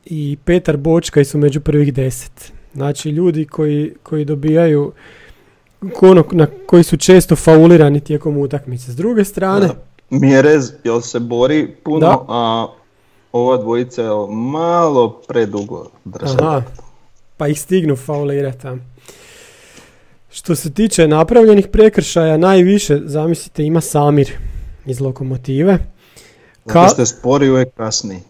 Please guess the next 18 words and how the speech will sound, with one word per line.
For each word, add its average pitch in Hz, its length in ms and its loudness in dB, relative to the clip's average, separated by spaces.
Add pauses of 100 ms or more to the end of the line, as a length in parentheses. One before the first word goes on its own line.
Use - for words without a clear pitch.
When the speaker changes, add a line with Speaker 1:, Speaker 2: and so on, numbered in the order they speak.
(120)
Speaker 1:
E, 139 200 0
Speaker 2:
To - 60 0
je 120 60 -4 (420)
klasa. 127 340 -2
Speaker 1:
dobro. 196 180 4 (380)
A 143 340 6 (100)
još 185 360 6
je 160 60 8
jasnije 175 440 6
zašto 151 340 4
su - 140 -10
drugi 156 300 4
i 147 40 0
treći 165 360 0
Kalik 160 480 2
i 135 40 -6
Suk, 139 400 -2 (320)
ona 127 420 -4